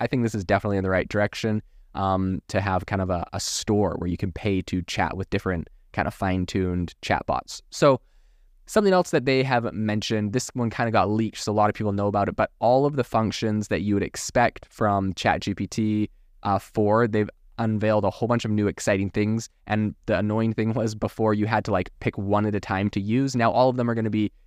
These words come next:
in the same window. You don't have to manually select before you start a chat. You're gonna have code interpreter, so obviously for coding. You're gonna have internet search, so search with Bing, browse with Bing. Um, you're gonna have Dolly for image generation, and then you're gonna have all of the plugins. And this is all in one window.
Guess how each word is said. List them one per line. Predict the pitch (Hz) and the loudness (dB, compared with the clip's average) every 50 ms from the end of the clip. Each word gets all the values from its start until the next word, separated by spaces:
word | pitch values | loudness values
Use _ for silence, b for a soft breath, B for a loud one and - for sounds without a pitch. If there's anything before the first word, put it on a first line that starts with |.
| _ _ - | _ _ 0
in | 139 131 | 0 2
the | |
same | 123 - 127 120 113 | 2 2 0 0 2
window. | 110 110 107 107 107 104 | 2 0 2 2 2 2
You | 107 113 | 2 2
don't | 120 104 123 | 2 2 2
have | 117 - | 0 0
to | - 110 | 0 0
manually | 104 104 104 101 104 104 104 104 | 0 2 2 2 2 2 0 0
select | - - - 107 98 95 - - | -2 -2 -2 -2 -2 -2 -2 -6
before | - - - 110 | -8 -4 -2 -2
you | 104 101 | -2 0
start | - - 101 | 0 0 0
a | 101 | 0
chat. | 95 - - 110 101 101 - - _ _ _ _ - | -2 -2 0 0 0 0 0 -4 _ _ _ _ -6
You're | 123 | -4
gonna | 113 120 113 | -2 0 0
have | 117 120 113 107 104 101 101 - _ _ _ _ | 0 2 2 2 2 0 -2 -8 _ _ _ _
code | - - - 160 165 170 | -6 -2 0 2 2 2
interpreter, | 175 165 - 185 175 - 190 185 196 202 | 2 0 0 0 0 0 0 0 2 0
so | 196 - - 107 101 95 90 - _ _ | 0 0 0 0 0 -2 -4 -8 _ _
obviously | - 101 98 104 - 101 | -2 -2 -2 -2 -4 -4
for | - - | -4 -4
coding. | 90 - - 139 139 143 139 139 139 - _ _ - - | -2 0 2 2 2 2 2 0 -2 -4 _ _ -12 -6
You're | 110 110 | -2 -2
gonna | 107 104 | 0 0
have | 113 107 98 95 - | 0 0 -2 -2 -2
internet | - 139 139 143 131 127 - | -2 0 0 2 0 0 0
search, | - - 131 123 - - | 0 0 0 0 -2 -4
so | - - 101 95 | -4 -2 -2 -2
search | 92 - - 110 92 - - | -2 -2 -2 -4 -2 -2 -4
with | 95 - _ - | -8 -6 _ 0
Bing, | 117 120 120 120 110 | 0 2 2 0 0
browse | - 107 98 95 98 95 | 2 2 2 4 2 2
with | 101 - - | -2 -2 0
Bing. | 123 127 131 131 135 - _ _ _ _ _ _ | 0 2 2 0 -2 -4 _ _ _ _ _ _
Um, | - 107 104 104 104 | -2 0 0 0 0
you're | 101 107 | 0 -2
gonna | 104 104 107 | -2 0 0
have | 101 98 101 | -2 0 2
Dolly | 104 110 113 117 117 117 | 4 4 6 6 4 2
for | 117 - 110 - | 0 0 -2 -2
image | 113 127 127 120 - | 0 0 0 0 0
generation, | - 117 113 113 117 110 - - 117 - | 0 0 2 2 0 0 0 -2 -2 -2
and | 104 107 | -2 -2
then | 104 104 | -2 -2
you're | 104 101 | -2 -2
gonna | 101 98 | -2 -2
have | 110 104 95 - | -2 -4 -4 -2
all | - 104 104 | -2 -2 -2
of | 104 101 | -2 -2
the | 101 | -6
plugins. | - - - 101 98 92 90 92 - | -6 -4 -2 -2 -2 -2 -4 -4 -2
And | 113 113 | -2 -2
this | 143 - - | -2 -2 -2
is | 135 113 - | -4 -6 -4
all | - 117 123 123 123 | 0 2 4 4 4
in | - - 117 113 110 107 107 - _ | 2 2 0 0 0 -2 -4 -6 _
one | - 101 104 120 135 139 135 | -8 -4 0 0 2 2 2
window. | 120 117 113 113 110 110 107 107 | 0 0 0 0 0 2 0 0